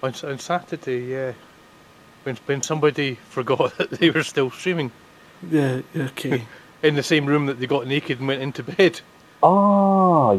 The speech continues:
Speaker 3: yeah. Yeah.
Speaker 1: That was
Speaker 2: Yeah.
Speaker 1: the most horrible stream. <laughs>
Speaker 2: There's the, the, it's very, it's very hard to go to sleep when you think, "Why is my webcam light on?" And then it rem-, and then you remember, and then you think,
Speaker 1: <laughs>
Speaker 2: "Oh my God, please!"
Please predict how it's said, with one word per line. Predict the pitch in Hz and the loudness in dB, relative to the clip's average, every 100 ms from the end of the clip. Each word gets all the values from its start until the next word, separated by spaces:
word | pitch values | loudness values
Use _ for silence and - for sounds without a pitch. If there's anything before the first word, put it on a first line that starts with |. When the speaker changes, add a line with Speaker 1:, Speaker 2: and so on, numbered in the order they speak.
| 95 | 6
Speaker 3:
yeah. | 143 143 120 101 82 - - - - - - | 6 8 8 6 2 -4 -20 -20 -20 -18 -6
Yeah. | 80 - - - - | -6 -6 -12 -20 -18
Speaker 1:
That | |
was | 110 107 - - - - | -16 -16 -20 -20 -20 2
Speaker 2:
Yeah. | 175 170 | 6 6
Speaker 1:
the | 156 | 6
most | 131 - | 2 0
horrible | 131 131 120 | 2 2 0
stream. | 120 - 113 139 - - | -4 -8 -8 -8 -8 -10
<laughs> | - 151 | -10 -4
Speaker 2:
There's | 170 160 | 2 4
the, | 180 180 | 6 6
the, | - 185 190 - - | 4 2 2 2 0
it's | 143 | 2
very, | 175 185 175 | 6 8 8
it's | 175 170 | 8 4
very | 180 175 | 6 6
hard | 156 147 147 - | 8 6 6 2
to | |
go | 139 151 | 2 2
to | 143 | 2
sleep | 143 156 156 | 2 4 4
when | 156 151 | 4 2
you | 151 | 4
think, | 147 139 | 2 2
"Why | 160 | 2
is | 180 | 4
my | 175 | 4
webcam | 135 135 - 175 170 | 2 0 0 4 6
light | 156 156 | 6 6
on?" | 151 139 135 | 4 0 -4
And | - 151 | -2 2
then | 147 | 2
it | 143 | 2
rem-, | 139 139 | 0 0
and | 147 147 | 0 4
then | 156 | 6
you | 165 | 8
remember, | 156 151 147 156 | 6 6 4 4
and | 156 143 | 4 4
then | 147 | 6
you | 156 | 6
think, | - 156 156 233 - | 6 6 4 2 2
Speaker 1:
<laughs> | |
Speaker 2:
"Oh | 190 160 156 | 4 6 6
my | 147 143 | 4 2
God, | 143 156 160 156 151 156 156 - - | 2 6 6 8 6 6 4 0 0
please!" | 190 190 175 175 170 165 165 160 - | 6 6 6 6 6 6 4 2 -4